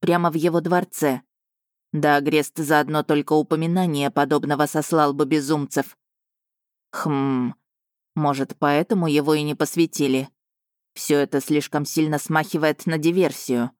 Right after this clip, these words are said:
А отвечать ему? Да каким идиотом могла прийти в голову идея оскорблять дракона? Хотя...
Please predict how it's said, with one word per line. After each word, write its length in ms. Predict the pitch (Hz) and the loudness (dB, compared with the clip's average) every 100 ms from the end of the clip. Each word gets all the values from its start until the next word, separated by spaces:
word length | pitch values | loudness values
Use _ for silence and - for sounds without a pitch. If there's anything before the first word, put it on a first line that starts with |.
| _ _ _ _ | _ _ _ _
А 120 | - 147 | 0 0
отвечать 560 | 143 143 - 160 151 | 0 -2 0 -2 -2
ему? 420 | 156 180 170 131 123 _ _ _ _ _ - | 0 0 2 -2 -8 _ _ _ _ _ -4
Да 160 | 147 | -2
каким 380 | 143 139 - 165 | -2 -2 -2 -2
идиотом 480 | 165 190 190 160 139 | 2 2 2 0 -2
могла 300 | 143 147 147 | 0 2 0
прийти 320 | 151 147 - | 0 -2 0
в 100 | 143 | -2
голову 420 | 135 165 151 143 147 | 0 2 2 2 0
идея 420 | 139 147 175 143 | 2 0 2 0
оскорблять 720 | - 147 - 156 147 160 156 | -2 -4 -2 -2 2 0 0
дракона? 600 | 151 170 - 180 147 123 123 _ _ _ _ _ _ _ | -2 -2 0 -2 0 -2 -6 _ _ _ _ _ _ _
Хотя... 840 | - 135 123 _ - 170 175 190 | -6 -2 -2 _ -4 -2 0 -2